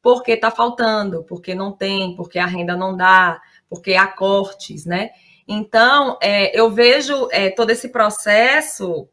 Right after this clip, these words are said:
como um processo mesmo de retrocesso, né? Mas um processo também de desmonte,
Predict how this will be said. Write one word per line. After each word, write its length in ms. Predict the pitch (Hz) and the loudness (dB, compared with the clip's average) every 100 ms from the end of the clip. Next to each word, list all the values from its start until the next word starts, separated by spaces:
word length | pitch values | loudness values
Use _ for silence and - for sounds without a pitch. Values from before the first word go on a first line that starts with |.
| _ | _
como 400 | 240 247 269 269 | -2 -2 -2 -4
um 120 | 277 | -6
processo 560 | 262 233 - 233 254 240 | 0 0 2 0 0 -4
mesmo 320 | 220 240 247 | -2 0 0
de 100 | 220 | -2
retrocesso, 920 | 226 226 208 208 - 160 175 - 294 _ _ _ _ | -2 -2 -4 -4 -4 -4 -4 -10 -16 _ _ _ _
né? 240 | 190 208 226 | 0 2 4
Mas 280 | 220 220 | 4 2
um 80 | 254 | -2
processo 500 | 254 247 247 220 226 | 0 0 2 0 2
também 260 | 247 226 226 | -2 -2 -2
de 120 | 226 | 2
desmonte, 680 | 233 247 247 196 160 - | 2 4 0 -2 -6 -12